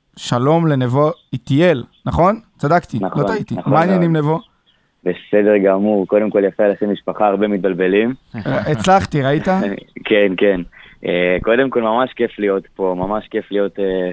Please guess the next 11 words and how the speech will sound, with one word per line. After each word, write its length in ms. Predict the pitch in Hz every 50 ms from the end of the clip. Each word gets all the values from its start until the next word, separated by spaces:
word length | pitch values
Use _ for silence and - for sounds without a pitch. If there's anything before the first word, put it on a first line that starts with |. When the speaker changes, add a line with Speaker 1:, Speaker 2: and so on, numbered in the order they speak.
| 87 -
Speaker 2:
חלק 300 | 98 98 98 92 - -
מהענף 960 | 95 92 92 90 90 90 90 90 90 90 90 90 95 98 101 101 - - -
הזה 400 | 95 85 87 98 95 98 98 90 85
ומהפיתוח 580 | 90 90 90 85 - 98 - - 101 101 -
של 140 | - 95 90
התרבות 440 | 87 - 90 87 85 87 95 90 -
הזאת 180 | 95 87 90 82
בארץ. 560 | 82 90 87 92 95 92 87 90 90 87 - -
אני 100 | 90 90
חושב 280 | - - - - 92 85
שזה, 520 | - - 92 87 80 90 90 90 90 90